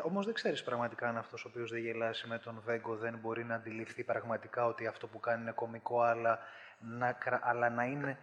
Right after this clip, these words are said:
σε μία, να, να κάνει ένα, ένα διαφορετικό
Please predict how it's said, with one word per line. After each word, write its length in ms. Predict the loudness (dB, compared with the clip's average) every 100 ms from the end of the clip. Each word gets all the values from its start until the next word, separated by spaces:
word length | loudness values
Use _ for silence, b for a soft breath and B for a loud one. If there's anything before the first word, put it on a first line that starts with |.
| -10
σε 220 | -6 -4
μία, 460 | -2 0 0 -2 -4
να, 140 | -4 -4 -8 -4
να 80 | -2
κάνει 300 | 2 2 2
ένα, 260 | 2 2
ένα 200 | 2 2
διαφορετικό 720 | 4 4 4 2 2 4 4